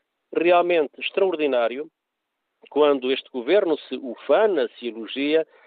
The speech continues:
de que se virou uma página da austeridade e agora se está numa situação de muito maior conforto orçamental, e é verdade que estamos, e então a pergunta é, mas estamos numa maior, eh,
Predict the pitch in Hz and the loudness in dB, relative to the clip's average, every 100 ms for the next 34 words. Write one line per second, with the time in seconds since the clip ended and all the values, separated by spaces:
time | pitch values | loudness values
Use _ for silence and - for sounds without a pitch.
0 | _ - 131 - 135 117 - 147 151 151 | _ -12 -10 -2 -2 -2 -4 0 4 4
1 | 127 127 - 165 151 127 123 120 - 120 | 2 -4 -2 -2 -2 -2 -8 -8 -8 -8
2 | 110 120 139 - _ _ _ - 139 139 | 0 2 0 -2 _ _ _ -4 0 2
3 | 151 135 - - 139 120 110 - - 143 | 2 0 -6 -6 -4 -4 -6 -10 0 2
4 | 123 104 - 120 120 156 156 - - 139 | 2 0 -6 -14 -8 -6 -4 -6 -8 -6
5 | 143 131 131 214 185 147 143 131 - 131 | -2 -4 -2 -4 -2 0 2 2 -2 -8
6 | - 127 117 117 - 107 104 98 107 117 | -4 -6 -2 -4 -4 -6 -6 -2 0 0
7 | 143 _ _ _ _ 190 113 104 110 151 | -2 _ _ _ _ -2 0 2 0 -2
8 | - - 110 107 143 _ _ - 131 196 | -4 -4 -2 -4 -6 _ _ -4 0 2
9 | 196 175 156 185 175 156 160 185 131 123 | 2 0 -2 -2 0 0 0 0 -4 -8
10 | - 190 202 156 160 151 139 139 170 180 | -4 -2 -2 -4 -4 -4 -2 0 0 0
11 | 160 - 131 120 | -4 -10 -8 -6